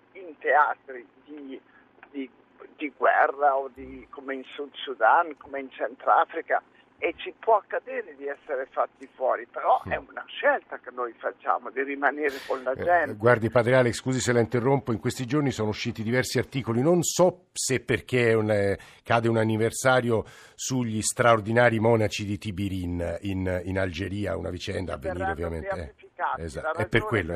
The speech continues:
Speaker 2: eh,
Speaker 1: eh.
Speaker 2: ha ragione, mi perdoni l'ignoranza, padre Alex.
Speaker 1: Sì.
Speaker 2: Eh, perché quella è una vicenda, personalmente la considero,
Speaker 1: Eh.
Speaker 2: insomma, un martirio, eh, però
Speaker 1: Eh, ma
Speaker 2: straordinario.
Speaker 1: c'è una
Speaker 2: Sì.
Speaker 1: scelta di rimanere per un'Algeria al plurale, come il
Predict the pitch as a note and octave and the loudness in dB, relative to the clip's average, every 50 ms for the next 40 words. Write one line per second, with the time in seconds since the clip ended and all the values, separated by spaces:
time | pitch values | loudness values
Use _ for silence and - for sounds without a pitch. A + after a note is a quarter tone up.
0 | D#2+ D2 G2+ F#2+ G2 G#2 A#2 A2+ A2+ A2 G#2+ A2 F#2+ F#2 F#2+ G2 F2+ G2 A#2+ G2+ | -4 -4 -4 -2 0 2 2 2 2 0 0 -2 -2 -2 -4 -4 -4 -4 -6 -4
1 | F2+ G2+ A#2+ A2 G#2 G#2 G2+ G2 F#2+ F2 D#2 - - - - F#2 G2+ G2 F#2 F2+ | -4 -4 -4 -2 -4 -4 -4 -6 -8 -8 -10 -12 -14 -14 -12 -12 -10 -8 -6 -6
2 | - - - - - - - - - - - B2+ A2 F#2 - - - - - - | -6 -6 -8 -12 -18 -20 -20 -20 -16 -6 -4 -2 -2 -2 -4 -6 -12 -20 -20 -12
3 | - - F#2 - - B2 - - A2 G#2+ G#2 F#2+ F#2 F2+ F2+ F#2 E2+ E2+ D#2+ D#2+ | -4 -2 -2 0 0 -4 -4 0 -2 0 0 0 0 -2 -4 -6 -8 -10 -10 -12
4 | E2 - - F2+ F2+ D#2 D#2 - _ - - - G#2 - - - - - - A2+ | -12 -10 -10 -10 -8 -10 -12 -14 _ -18 -16 -14 -14 -12 -10 -12 -10 -6 -6 -4
5 | G#2 - - - A#2 A2+ A#2+ B2+ - - B2 - A#2+ A2 G#2 A2 G#2+ F#2 - B2+ | -4 -4 -4 0 0 0 0 0 -2 -2 -2 -2 -2 -6 -6 -6 -10 -8 -6 -2
6 | A#2 A2+ G#2 F#2+ - A2+ G#2+ G2+ G2+ G2 G2 - - - B2+ A#2+ G#2 F#2+ F#2 E2+ | 0 0 0 0 0 -2 0 0 2 0 -2 -2 -2 -6 -4 -4 -4 -4 -6 -8
7 | - - - G2 F#2+ F#2 E2+ - - G2+ G2 A2+ E3+ F#3 - A#3+ - F3+ E2 G#2+ | -8 -8 -6 -4 -4 -4 -6 -8 -10 -6 -2 0 0 2 2 0 -2 -2 -4 -6
8 | G3 F#3 D#3+ C#3 - F3 G3 G#3 G#3 G3 G3 G3+ F#3+ - - - A#3 A#3+ A#3+ - | -6 -6 -6 -2 0 0 0 0 0 0 0 0 0 0 -4 -2 0 0 0 0
9 | - G#3+ G#3 G3+ G#3 G#3 G3+ G#3 G#3 G3+ G3 G3 G#3+ A3+ B3 B3 A#3 A3+ G#3+ _ | -4 -14 -14 -14 -14 -20 -18 -16 -8 -8 -8 -8 -6 -6 -4 -4 -4 -4 -6 _
10 | - G3+ F#3+ F#3+ G3 G3 G3 F#3 F3+ F#3+ - G#3 G3+ F#3+ F#3+ A#3 A#3+ A3+ G#3 G3 | -8 -10 -10 -10 -10 -4 -2 -2 -2 -2 -2 -6 -6 -6 -6 -4 -2 0 0 0
11 | _ - - G#3+ G3+ G3 F#3+ G3 F#3+ F3+ D3+ C#3 C#3 C3+ _ - C#3+ D3+ D#3 D#3 | _ -10 -16 -16 -12 -6 -2 2 4 4 4 2 0 -6 _ -10 -8 -4 -2 0
12 | D3+ D3 C3 A#2+ C3 | 0 -2 -4 -8 -16